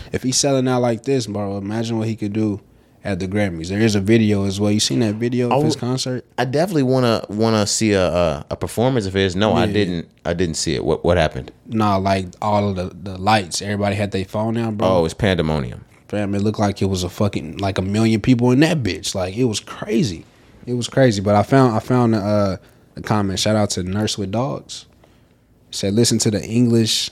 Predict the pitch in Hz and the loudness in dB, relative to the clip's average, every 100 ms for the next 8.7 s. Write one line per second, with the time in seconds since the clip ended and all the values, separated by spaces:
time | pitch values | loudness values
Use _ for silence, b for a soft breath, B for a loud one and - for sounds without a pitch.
0 | - 101 110 117 104 104 113 110 110 104 | -10 -2 2 4 2 2 2 4 4 2
1 | 113 113 110 95 92 92 104 113 110 104 | 2 2 2 0 -2 0 2 2 2 0
2 | - 117 113 101 98 - - _ _ _ | 0 2 4 2 0 -6 -18 _ _ _
3 | - 104 113 98 87 95 90 92 98 98 | -6 0 0 0 0 0 0 -2 -2 -4
4 | - 107 101 98 90 - - 95 76 - | -4 -4 -2 -2 -4 -6 -2 -2 -4 -12
5 | _ b b b b 104 123 123 - 120 | _ b b b b 2 4 4 2 0
6 | 110 - 113 104 104 82 73 98 98 87 | 0 0 0 -2 -2 -4 0 2 4 4
7 | 78 67 64 110 69 85 87 76 60 - | 2 -2 -6 -12 -2 2 4 2 2 0
8 | 104 135 127 113 107 98 | 2 0 2 2 4 2